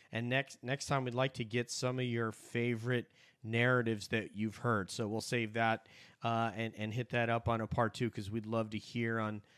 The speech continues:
uh, narratives that, that moved you the most for one reason or another. Um, and I, I'd like to just give you a chance to just one more time to just say the, the shows that you have. And again, the links, uh, that, that Vic gives me will be in the show notes of this episode, but please go ahead and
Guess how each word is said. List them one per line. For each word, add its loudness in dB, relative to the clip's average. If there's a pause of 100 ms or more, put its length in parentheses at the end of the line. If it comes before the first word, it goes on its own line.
(240)
uh, -2
narratives 0
that, -6
that -4
moved -2
you -2
the -4
most -2
for -6
one -4
reason -2
or -8
another. -4 (460)
Um, 2
and 2
I, 0
I'd 0
like 2
to -6
just -6
give -2
you 2
a -4
chance -2
to -2
just -6
one -2
more -2
time -2
to -6
just -8
say -2 (380)
the, 0
the -4
shows 2
that -2
you -2
have. 2
And -4
again, -4
the -4
links, -6
uh, 0
that, -4
that -2
Vic -4
gives -8
me -4
will -4
be -2 (320)
in -4
the -6
show -2
notes -4
of -6
this -6
episode, -6
but -8
please -6
go -6
ahead -4
and -12